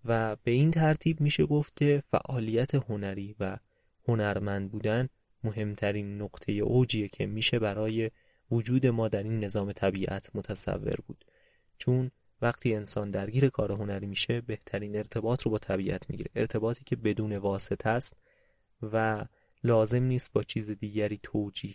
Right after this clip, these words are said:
بشه، لازم نیست دلیل دیگری براش تصور بشه، صرفاً انجام می‌شه، چون که به ما درک بهتری از خودمون می‌ده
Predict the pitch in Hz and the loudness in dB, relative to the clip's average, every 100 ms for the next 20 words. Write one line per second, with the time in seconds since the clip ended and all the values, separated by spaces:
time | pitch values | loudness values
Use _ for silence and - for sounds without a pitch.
0 | - 98 - 107 101 107 104 107 113 - | -2 -2 0 -4 -4 -6 -6 -6 -6 -6
1 | - 98 98 104 104 104 107 95 98 98 | 0 2 2 -4 -4 0 0 2 0 -2
2 | - - - - 104 - - - _ _ | -2 -2 -2 -2 -4 -4 -6 -6 _ _
3 | _ _ - 113 - 117 117 110 120 135 | _ _ 2 2 4 0 2 2 2 2
4 | 143 135 - 131 - _ _ _ - 127 | 2 2 2 0 -2 _ _ _ -2 0
5 | 127 - 123 107 104 113 113 110 - 107 | 2 2 2 0 -2 0 0 0 -2 -2
6 | 104 98 - 107 110 104 95 - - 95 | 0 -2 -2 0 2 2 0 0 0 0
7 | 95 98 - - | -2 -2 -4 -6